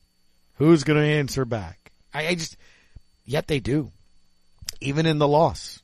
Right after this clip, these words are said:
in game one. I mean, they fought back. I mean, Devin Booker had thirty-one in the first half, man. And you started out that game in game two as good as you could have wanted and trailed.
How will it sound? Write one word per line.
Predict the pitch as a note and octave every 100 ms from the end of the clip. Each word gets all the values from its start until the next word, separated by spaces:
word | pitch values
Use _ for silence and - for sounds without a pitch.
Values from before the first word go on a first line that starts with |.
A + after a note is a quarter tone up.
| _
in | A#2+
game | B2 C3 C#3
one. | C3 D3+ F#2 - _ _ _ _ _ _
I | G#2
mean, | A#2+ A#2+ A2 G2+ G#2 _ _ _ _ _ _ _ _ _ _ _ _ _ _ _
they | - G#2+
fought | - C3 B2+
back. | B2+ D3 G#2 -
I | _ _
mean, | A#2
Devin | F#2 A#2+ D3+ A#2+ E2+ C#2+
Booker | F2 D#3 G#2 G2+
had | G#2+
thirty-one | - - D#3+ D#3 A#2+ G2 B2 D#3
in | B2 F2
the | E2
first | - C#3+ -
half, | - D#3+ F3 -
man. | C2+ - - _ _
And | B2+
you | G3+
started | G3 G3+ A#3
out | G3+ A3
that | A3+
game | F3+ A#3+ A#3
in |
game | F#3 A#3 G#3
two | A#3 B3
as | F#3+
good | - - C#4 E4+ G4
as | F#3+
you | G3+
could | G3+ - F3+
have | D#3 - - - G2+
wanted | G3 C#4 - - - - _ - - - _ -
and | -
trailed. | C3 A2+